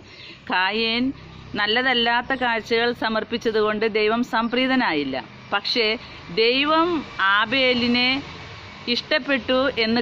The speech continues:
കണ്ടപ്പോൾ സ്വന്തം രക്തത്തിൽ പിറന്ന കായേന് അവനോട് കോപമായി. പ്രിയ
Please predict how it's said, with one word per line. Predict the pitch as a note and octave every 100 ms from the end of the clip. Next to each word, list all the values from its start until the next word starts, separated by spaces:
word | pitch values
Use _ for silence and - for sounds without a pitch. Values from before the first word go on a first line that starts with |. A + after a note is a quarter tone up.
| A#3+
കണ്ടപ്പോൾ | G#3 G3+ F#3+ E3+ E3+ F#3
സ്വന്തം | - B3 C4 D4 D4+ D#4+ C4
രക്തത്തിൽ | B3 - B3 B3+ C4+
പിറന്ന | A#3 G#3+ G#3 G#3 G#3 B3+
കായേന് | G#3+ G3+ G#3+ G#3+ F#3+ F3 F3 A3 - - -
അവനോട് | F3+ F3+ A3+ A3+ G3+ F3+ F3+ F3+ F3
കോപമായി. | - F3 F3 F#3 D#3+ C3+ B2 A#2+ - - - - - - - - - - - -
പ്രിയ | A3+